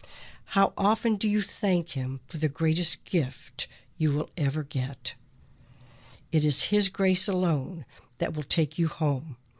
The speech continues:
where you will have eternal peace. But until we return home, where we will find our forever peace,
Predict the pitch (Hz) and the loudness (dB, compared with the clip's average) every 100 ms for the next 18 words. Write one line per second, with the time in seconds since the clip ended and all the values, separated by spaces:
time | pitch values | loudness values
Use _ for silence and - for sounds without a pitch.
0 | - - - 160 156 156 170 180 160 175 | -20 -20 -6 2 4 4 2 -2 0 0
1 | 139 143 - 151 147 - - 202 - - | 0 -2 0 2 0 -2 -8 -6 -4 -4
2 | - - _ _ - _ - - 165 196 | -4 -8 _ _ -20 _ -20 -10 0 2
3 | 175 170 - 233 226 208 208 - 196 185 | 4 2 2 0 2 0 -2 0 0 0
4 | 190 180 143 135 131 - - - - - | 0 0 0 -4 -8 -12 -20 -20 -20 -4
5 | 165 185 190 180 165 156 143 - 185 185 | 0 2 2 2 2 2 -2 0 2 2
6 | 175 147 - 151 175 190 190 - 214 147 | 0 -2 -2 -2 0 -2 -6 -4 -4 -4
7 | - - - | -4 -2 -4